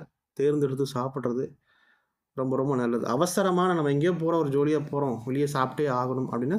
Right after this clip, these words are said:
சாப்-, சாப்பிட்றது ஒண்ணும் தப்பு இல்ல. ஆனா ஒரு கடையில சாப்பிட்டு உங்களுக்கு ஒத்து, ஒத்து வரலைன்னா, நீங்க திரும்ப திரும்ப அந்த கடைகளுக்கோ, அங்க போய் பர்ச்சேஸ் பண்றதோ,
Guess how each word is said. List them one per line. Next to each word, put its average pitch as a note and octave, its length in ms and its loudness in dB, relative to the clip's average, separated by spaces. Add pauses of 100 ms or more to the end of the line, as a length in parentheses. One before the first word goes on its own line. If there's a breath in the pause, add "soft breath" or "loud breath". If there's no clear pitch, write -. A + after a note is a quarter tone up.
சாப்-, A#2 300 -2 (100)
சாப்பிட்றது B2 300 -2
ஒண்ணும் B2 160 0
தப்பு A#2 340 -4
இல்ல. - 80 -6 (720 loud breath)
ஆனா F#3+ 260 4
ஒரு E3 160 4
கடையில E3+ 320 4
சாப்பிட்டு E3+ 420 2
உங்களுக்கு D3 240 2
ஒத்து, C3+ 260 -2
ஒத்து D#3+ 360 0
வரலைன்னா, C#3 400 0 (760 loud breath)
நீங்க D#3 200 2
திரும்ப F3 320 4
திரும்ப G3+ 300 4
அந்த D#3+ 180 2
கடைகளுக்கோ, D#3 760 0
அங்க C#3 180 0
போய் D3+ 260 0
பர்ச்சேஸ் E3 300 -6
பண்றதோ, B2+ 460 -2